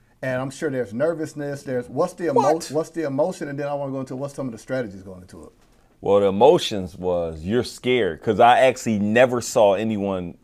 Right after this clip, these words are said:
Speaker 2: make an offer from stage for thirty-five thousand dollars. I never saw it done before. It wasn't, I saw this online. I,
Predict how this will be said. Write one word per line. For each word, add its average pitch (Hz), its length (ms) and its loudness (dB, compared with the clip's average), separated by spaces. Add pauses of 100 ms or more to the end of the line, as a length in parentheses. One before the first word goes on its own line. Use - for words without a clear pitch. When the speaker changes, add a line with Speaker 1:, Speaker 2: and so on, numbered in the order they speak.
(100)
Speaker 2:
make 101 280 -4
an 90 60 -2
offer 87 520 0 (300)
from 101 220 -4
stage 92 440 -8
for - 120 -20
thirty-five 73 580 -8
thousand 69 380 -12
dollars. 73 260 -12
I 87 220 -4
never 123 640 2
saw 107 360 2
it 82 140 -8
done 76 200 -8
before. 69 380 -14
It 76 60 -12
wasn't, 101 400 0 (260)
I - 80 -10
saw 113 260 4
this 185 160 0
online. 104 640 -4
I, 87 140 -6